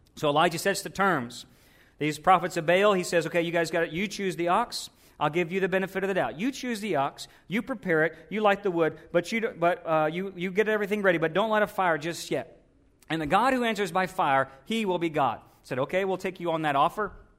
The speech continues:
We believe in our God." And so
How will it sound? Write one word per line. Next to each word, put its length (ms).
We 140
believe 260
in 80
our 160
God." 300
And 140
so 380